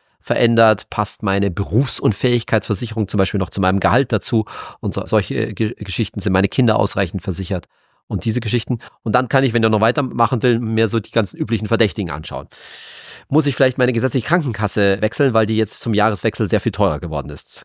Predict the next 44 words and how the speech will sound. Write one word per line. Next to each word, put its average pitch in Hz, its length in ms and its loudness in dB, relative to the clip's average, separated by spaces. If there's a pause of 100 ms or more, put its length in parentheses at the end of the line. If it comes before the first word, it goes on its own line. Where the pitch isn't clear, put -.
Wird 113 200 0
ein 104 80 0
großes 113 360 2
Thema 76 220 -4
ja 78 80 -8
definitiv 78 460 -12
jetzt - 220 -10
zum 87 120 -8
Jahreswechsel. 73 520 -12 (500)
Wie 110 80 -2
sieht's 117 240 -2
mit 120 80 4
meinem 117 160 4
Stromvertrag 101 880 -2
aus? 87 220 -2
Bin 113 120 0
ich 110 80 0
da 104 120 -2
eigentlich 110 540 0
gut 127 140 -2
aufgestellt 143 560 2
oder 120 140 2
zahle 90 220 0
ich 82 60 -8
da 90 100 -4
eigentlich 80 200 -8
viel, - 160 -12
viel 87 220 -10
zu 92 100 -14
viel? - 240 -14 (380)
Und - 180 -6
dann 110 80 4
die 104 80 4
ganzen 104 220 2
kleinen 92 180 0
Geschichten, 82 480 -10
vom 107 160 -4
Handyvertrag 113 840 0
über 113 180 -8
irgendwelche 107 300 -8
Streaming-Anbieter 110 760 -4
und 110 80 -6
so 95 80 -8
weiter. 107 300 2